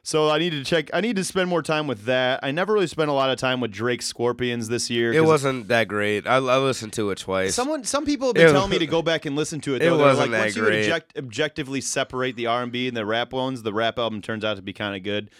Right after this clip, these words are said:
Speaker 1: So I think I'll probably
Speaker 2: It,
Speaker 1: revisit
Speaker 2: it
Speaker 1: that.
Speaker 2: doesn't make my twenty-five,
Speaker 1: Um,
Speaker 2: but yeah.
Speaker 1: I also need to revisit Chris Brown 'cause he put out, like, a forty tra-, track
Speaker 2: Dark
Speaker 1: thing,
Speaker 2: Side of the
Speaker 1: too.
Speaker 2: Moon?
Speaker 1: You know, he did that. He
Speaker 2: I'm
Speaker 1: put
Speaker 2: like,
Speaker 1: out
Speaker 2: that was
Speaker 1: that
Speaker 2: last year.
Speaker 1: No, he
Speaker 2: Uh,
Speaker 1: put out that. He put out forty <coughs> songs this year. It's like, no, maybe even longer than that. I think it's like fifty.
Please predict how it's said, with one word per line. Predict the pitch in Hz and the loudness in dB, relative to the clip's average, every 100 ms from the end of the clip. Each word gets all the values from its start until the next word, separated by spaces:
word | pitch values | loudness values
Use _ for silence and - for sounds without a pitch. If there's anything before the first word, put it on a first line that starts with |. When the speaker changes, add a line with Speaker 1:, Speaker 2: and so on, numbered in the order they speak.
| _ | _
Speaker 1:
So | - | -6
I | 180 | -4
think | 220 | -2
I'll | 208 | -2
probably | 165 160 151 | 0 0 0
Speaker 2:
It, | |
Speaker 1:
revisit | 143 123 139 131 131 | 0 2 0 0 2
Speaker 2:
it | 143 | 4
Speaker 1:
that. | 120 | 6
Speaker 2:
doesn't | 143 127 127 | 6 6 2
make | 110 104 | 0 -2
my | 104 | -4
twenty-five, | 101 87 87 82 85 113 117 | -4 -6 -8 -6 0 2 2
Speaker 1:
Um, | 113 107 | 0 -2
Speaker 2:
but | 104 - | -6 -10
yeah. | 101 98 | -14 -8
Speaker 1:
I | - 160 | -2 0
also | 180 180 | 0 0
need | 170 147 | 0 0
to | |
revisit | 143 151 135 143 131 135 | 0 0 2 0 2 -2
Chris | - 151 127 | 0 -2 -2
Brown | 113 127 127 131 127 | -2 0 2 0 -4
'cause | 113 | -4
he | 123 | -4
put | 131 123 | -2 0
out, | 120 107 | 0 -2
like, | 113 | -6
a | - | -6
forty | - 123 120 | -2 0 0
tra-, | - 120 107 120 | -4 -4 -4 -8
track | - 135 120 113 135 - - | -6 -2 -2 -2 -8 -16 -6
Speaker 2:
Dark | 123 147 | 0 0
Speaker 1:
thing, | 123 | 2
Speaker 2:
Side | 156 | 2
of | |
the | 139 | 2
Speaker 1:
too. | 120 | 2
Speaker 2:
Moon? | 147 180 190 - _ - | 2 0 -4 -12 _ -8
Speaker 1:
You | 175 | -2
know, | 175 | 0
he | 180 | 0
did | 208 202 | 0 0
that. | 190 165 | 0 0
He | |
Speaker 2:
I'm | 151 | 0
Speaker 1:
put | 151 | 4
Speaker 2:
like, | |
Speaker 1:
out | 139 | 6
Speaker 2:
that | 190 | 6
was | 180 | 6
Speaker 1:
that | |
Speaker 2:
last | 165 180 - | 6 6 4
year. | 113 104 98 | -2 -2 0
Speaker 1:
No, | 160 | 0
he | 160 | 0
Speaker 2:
Uh, | |
Speaker 1:
put | 190 | 0
out | 196 190 | -2 0
that. | 165 139 - | -2 -2 -6
He | 170 | -10
put | 156 180 | -4 -4
out | 143 | -2
forty | - 175 175 175 | -2 0 0 -2
<coughs> | |
songs | - 165 160 160 | -4 -2 -2 -6
this | 123 104 | -10 -10
year. | 117 107 | -6 -6
It's | 110 | -6
like, | 147 180 | -10 -8
no, | 185 | -8
maybe | 170 214 | -8 -10
even | 226 165 127 | -10 -10 -4
longer | 139 143 | -4 -4
than | 120 | -6
that. | 131 | -6
I | |
think | 123 143 | -6 -10
it's | |
like | 117 - | -16 -16
fifty. | - 135 - - | -12 -12 -12 -20